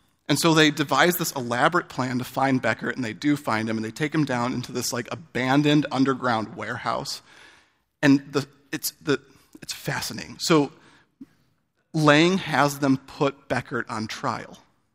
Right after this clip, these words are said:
So you have this massive crowd of, like, fifty, sixty criminals who all put this serial killer on trial. They, they have a lawyer for him,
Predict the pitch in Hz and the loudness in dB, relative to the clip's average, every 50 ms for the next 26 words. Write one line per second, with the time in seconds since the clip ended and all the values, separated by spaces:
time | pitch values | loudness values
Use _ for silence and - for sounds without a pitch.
0 | _ _ _ _ _ _ _ _ _ _ _ _ _ _ _ _ _ _ _ _ | _ _ _ _ _ _ _ _ _ _ _ _ _ _ _ _ _ _ _ _
1 | _ _ _ _ _ _ _ _ _ - - 160 160 156 147 185 165 151 135 - | _ _ _ _ _ _ _ _ _ 0 2 4 4 6 6 4 2 2 -2 -2
2 | 143 147 147 151 151 156 180 - - 135 - - - 131 117 113 92 107 104 - | 0 0 0 0 0 -2 -2 -2 -4 -6 -4 -2 0 0 0 0 -2 -6 -8 -8
3 | - - - 156 - - - 165 151 - - 139 131 - - - - - 135 127 | -8 -4 -4 -4 -4 -4 -8 -8 -8 -4 -4 -4 -4 -4 -8 -10 -8 -8 -6 -6
4 | 120 123 127 123 - _ - - - 139 131 120 113 107 98 107 117 - - - | -6 -8 -10 -12 -16 _ -10 -2 0 0 2 2 0 -4 -6 -8 -10 -12 -14 -16
5 | _ _ _ _ _ _ _ _ _ 147 139 - - - 135 120 120 131 139 143 | _ _ _ _ _ _ _ _ _ -4 -4 -4 -2 -2 0 2 2 2 0 -2
6 | - - - - 139 120 110 - - - - _ _ _ _ _ _ _ _ _ | -4 -10 -6 -4 -2 -2 -2 -4 -8 -14 -20 _ _ _ _ _ _ _ _ _
7 | _ - 117 113 - - - - - - - _ _ _ _ _ - - - - | _ 0 0 0 0 -2 -6 -8 -10 -14 -18 _ _ _ _ _ -12 -12 -4 -2
8 | 143 143 139 127 113 104 - - 117 107 107 107 110 120 - - - 117 117 - | 0 0 2 0 0 -2 -4 -6 -4 -4 -4 -6 -6 -8 -12 -12 -10 -10 -10 -8
9 | - 123 120 127 - - - - - - - - - - 139 139 135 - 143 143 | -6 -4 -4 -4 -4 -6 -10 -14 -14 -18 -20 -6 2 2 4 4 4 2 2 2
10 | 139 127 139 147 147 151 147 156 165 185 180 123 113 - - 113 110 110 90 - | 2 4 4 4 4 4 2 0 0 0 0 0 -2 -4 -8 -10 -10 -8 -10 -10
11 | - 156 | -12 -12